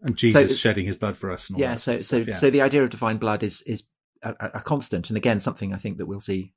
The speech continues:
Speaker 1: running throughout, throughout
Speaker 2: Well,
Speaker 1: this contest.
Speaker 2: well, Chippy, Chi-, he perf-, for, for a very colourful, exotic god, um, if that doesn't sound too sort of orientalising, um, he performed very poorly, I thought.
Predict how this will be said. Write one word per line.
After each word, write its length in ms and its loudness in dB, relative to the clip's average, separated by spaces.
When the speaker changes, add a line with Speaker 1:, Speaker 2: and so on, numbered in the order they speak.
Speaker 1:
running 240 -4
throughout, 500 -6
throughout 180 8
Speaker 2:
Well, 40 -18
Speaker 1:
this 160 2
contest. 480 0
Speaker 2:
well, 100 10
Chippy, 360 6
Chi-, 220 8
he 180 8
perf-, 420 2
for, 260 4
for 200 10
a 40 10
very 360 8
colourful, 800 2
exotic 640 0
god, 340 -4
um, 160 2
if 100 -4
that 120 -2
doesn't 200 -2
sound 320 0
too 300 0
sort 240 -6
of 100 -4
orientalising, 920 -6
um, 420 0
he 180 4
performed 420 2
very 220 4
poorly, 400 -4
I 80 -12
thought. 400 -16